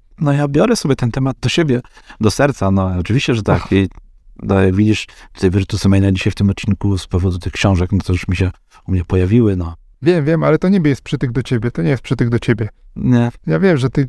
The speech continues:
Speaker 2: ty książek masz masę i, i czytasz, ale akurat
Speaker 1: Och,
Speaker 2: tak
Speaker 1: tam mieć, mieć masę to żaden, wiesz, masę
Speaker 2: Nie,
Speaker 1: książek.
Speaker 2: to żaden problem mieć masę książek. <laughs>
Speaker 1: Ale przeczytać jedną, to już jest większy powód do dumy.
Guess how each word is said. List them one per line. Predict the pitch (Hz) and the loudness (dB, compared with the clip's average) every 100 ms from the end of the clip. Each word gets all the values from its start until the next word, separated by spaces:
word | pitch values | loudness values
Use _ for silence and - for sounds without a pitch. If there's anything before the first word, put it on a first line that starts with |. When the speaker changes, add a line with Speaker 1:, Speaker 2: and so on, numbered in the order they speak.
| - | -6
Speaker 2:
ty | 143 | -8
książek | - 143 123 127 | 0 2 2 0
masz | 127 113 | 0 0
masę | 139 143 - 151 | 0 -2 -2 -4
i, | 123 127 | -4 -4
i | 123 | -4
czytasz, | - 139 123 - - | 0 0 0 -4 -4
ale | 123 123 | -2 0
akurat | 120 - 120 | -2 -4 -2
Speaker 1:
Och, | - - | 2 0
Speaker 2:
tak | - | 0
Speaker 1:
tam | 113 | 0
mieć, | 120 135 - | 0 -2 -6
mieć | 120 139 123 | -2 0 0
masę | 135 131 143 | -2 0 -2
to | 123 | -2
żaden, | 127 123 123 | -2 -2 -2
wiesz, | 123 104 | -2 -2
masę | 123 117 | -4 0
Speaker 2:
Nie, | 220 | 0
Speaker 1:
książek. | 254 208 156 | 2 0 0
Speaker 2:
to | 143 | -2
żaden | 123 143 143 | -2 -2 -4
problem | 135 240 180 131 127 | -4 -2 0 0 0
mieć | 127 113 | -2 -2
masę | 127 123 120 | -2 -2 -2
książek. | 131 117 113 120 113 98 - 113 | -2 -2 -2 -2 0 -2 -4 -6
<laughs> | - 151 - - | -6 -8 -8 -2
Speaker 1:
Ale | 202 202 | 0 2
przeczytać | - 113 117 147 156 | 0 -2 -2 0 0
jedną, | 156 113 | 2 2
to | 117 151 | 2 2
już | 113 | 0
jest | 98 - | -4 -2
większy | 104 104 - | 0 0 0
powód | 92 95 95 | -2 -2 -2
do | 95 | -2
dumy. | 98 92 | -2 -2